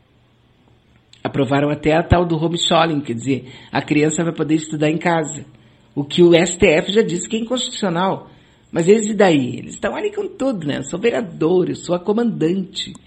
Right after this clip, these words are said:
Ah, o que que isso aqui é? Um quartel? Não, não é. Então não tem comandante aqui. Aqui só tem vereador, né?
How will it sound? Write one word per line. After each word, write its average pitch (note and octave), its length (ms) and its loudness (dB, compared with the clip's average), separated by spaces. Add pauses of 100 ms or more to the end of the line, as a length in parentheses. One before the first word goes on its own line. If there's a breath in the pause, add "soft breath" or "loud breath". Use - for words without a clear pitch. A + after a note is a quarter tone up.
(480 loud breath)
Ah, E3+ 140 -6
o D#3 40 -6
que A#3+ 160 -8
que B3 80 -16
isso - 140 -2
aqui G#3+ 200 0
é? F3+ 60 6
Um E3+ 100 0
quartel? E3 800 0
Não, G3 220 -2
não F3+ 240 -2
é. E3+ 80 0
Então F3 300 -2
não F#4+ 240 -8
tem D4+ 180 -6
comandante E3+ 560 0
aqui. D3 380 -8 (400 loud breath)
Aqui - 180 -8
só G3+ 140 -4
tem F#3 180 -2
vereador, A3+ 540 2 (320)
né? C#3 320 -8